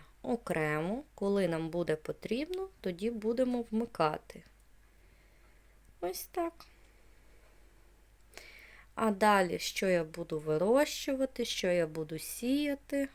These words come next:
буду намагатися вам показувати.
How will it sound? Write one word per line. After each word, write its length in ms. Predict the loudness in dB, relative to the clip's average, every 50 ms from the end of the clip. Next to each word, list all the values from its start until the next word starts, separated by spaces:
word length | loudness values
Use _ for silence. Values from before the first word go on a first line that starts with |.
| -12 -10
буду 340 | -4 -2 0 0 0 0
намагатися 800 | 0 0 0 -2 -2 -2 -2 -4 -4 -6 -12 -12 -10 -8 -8 -6
вам 260 | -6 -6 -6 -6 -6 -8 -8 -6
показувати. 1040 | -6 -6 -6 -4 -4 -2 -2 -2 -2 -2 -2 -2 0 0 -2 -2 -2 -2 -2 -2